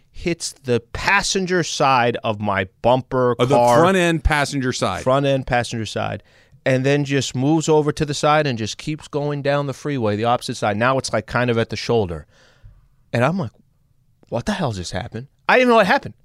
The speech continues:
Speaker 1: I didn't know what happened. I, I'm just <clears throat> literally have no idea what's happened. I'm just literally sitting there not paying any attention. Hits the car. It goes down that way. And I'm like, "Okay, I'm in Irvine.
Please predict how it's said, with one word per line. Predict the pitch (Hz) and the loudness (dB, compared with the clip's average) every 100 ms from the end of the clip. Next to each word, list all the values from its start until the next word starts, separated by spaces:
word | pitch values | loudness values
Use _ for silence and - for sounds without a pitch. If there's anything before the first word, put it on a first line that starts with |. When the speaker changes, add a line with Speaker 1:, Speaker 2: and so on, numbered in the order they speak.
| - | -2
Speaker 1:
I | 220 | 0
didn't | 247 | 2
know | |
what | 233 240 | 4 2
happened. | 123 165 | 2 2
I, | 226 | 2
I'm | 170 | -2
just | - _ _ _ | -6 _ _ _
<clears throat> | 254 - 254 208 139 - | -6 -2 -2 -2 -4 2
literally | 175 254 226 185 151 | 4 6 6 4 2
have | 151 180 | 0 4
no | 202 | 4
idea | 208 202 | 4 4
what's | 202 | 2
happened. | 208 - | 0 0
I'm | 208 | 0
just | 208 - | 0 -2
literally | 214 220 202 | 0 2 2
sitting | - 202 | 0 0
there | 175 151 - - - _ - | 2 0 0 -10 -20 _ 0
not | 170 202 | 2 2
paying | - 196 | 0 2
any | 180 170 | 2 2
attention. | 151 151 131 117 | 2 0 -2 -4
Hits | - 202 - | -2 -2 -4
the | 180 | -4
car. | 165 156 143 - - - | 2 4 2 0 -14 -4
It | 175 170 | -2 2
goes | 185 143 | 2 4
down | 147 143 | 4 4
that | 135 131 | 4 2
way. | 117 117 | 4 2
And | 117 | 2
I'm | 127 | 2
like, | 127 113 - - - _ - - - - | 2 0 -2 -20 -20 _ -14 -12 -12 -6
"Okay, | - | 0
I'm | 139 185 | 2 2
in | 170 - | 0 2
Irvine. | 143 123 107 98 95 | 2 4 2 0 -2